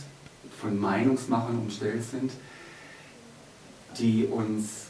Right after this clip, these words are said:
beeinflussen in irgendeiner Art und Weise, äh, auch wenn wir meinen, es ist pluralistisch, aber es ist wahrscheinlich schon pluralistisch, es ist nicht so, so, äh, monolithisch, dass da eine einzige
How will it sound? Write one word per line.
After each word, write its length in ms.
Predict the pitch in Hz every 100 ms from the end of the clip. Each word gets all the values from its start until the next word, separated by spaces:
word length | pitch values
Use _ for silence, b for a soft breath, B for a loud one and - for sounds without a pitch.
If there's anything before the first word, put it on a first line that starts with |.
| -
beeinflussen 720 | 117 117 156 - - - -
in 160 | 90 -
irgendeiner 320 | 104 104 -
Art 120 | - 110
und 120 | 107
Weise, 580 | 101 107 117 131 131 131
äh, 580 | - 117 117 - -
auch 160 | - -
wenn 160 | 175 156
wir 80 | 139
meinen, 340 | 123 139 143
es 100 | -
ist 160 | - -
pluralistisch, 680 | 131 117 113 - - 101
aber 100 | 98 104
es 60 |
ist 160 | 117 131
wahrscheinlich 380 | 117 117 113 117
schon 120 | 135
pluralistisch, 560 | 107 98 92 - - - 104
es 60 | -
ist 80 |
nicht 180 | 147 143
so, 260 | 135 113 110 B B B B B -
so, 420 | - 113 104 107 -
äh, 680 | - 107 107 113 117 117 113
monolithisch, 680 | 110 107 135 - 135 127 -
dass 200 | 113 -
da 160 | -
eine 280 | 104 127 131
einzige 480 | 117 113 117 117